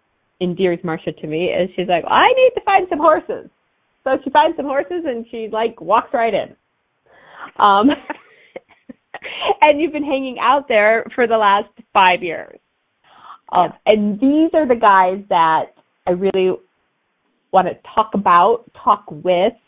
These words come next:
Speaker 1: Um, I know they have stuff the world, um, that they want the world to hear. Um, and so you walked in, you said,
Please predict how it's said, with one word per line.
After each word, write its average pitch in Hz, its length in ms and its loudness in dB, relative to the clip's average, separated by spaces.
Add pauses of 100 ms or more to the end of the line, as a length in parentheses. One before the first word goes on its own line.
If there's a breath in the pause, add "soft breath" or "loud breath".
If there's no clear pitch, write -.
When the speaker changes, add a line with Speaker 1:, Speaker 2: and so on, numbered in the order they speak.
(160)
Speaker 1:
Um, 151 420 -2
I 185 140 -2
know 190 220 0
they 190 300 2
have 180 180 2 (160)
stuff 170 160 -2 (100)
the 175 80 -10
world, 170 540 2 (640 loud breath)
um, 165 200 -4
that 160 140 -4
they 180 80 4
want 175 180 -4
the 175 80 -4
world 156 300 0
to 160 80 -6
hear. 147 460 -6 (480 soft breath)
Um, 156 320 -4 (160)
and 196 240 0
so 196 520 4
you 220 160 -6
walked 254 360 2
in, 233 340 -4 (260 soft breath)
you 226 220 -6
said, 202 560 -2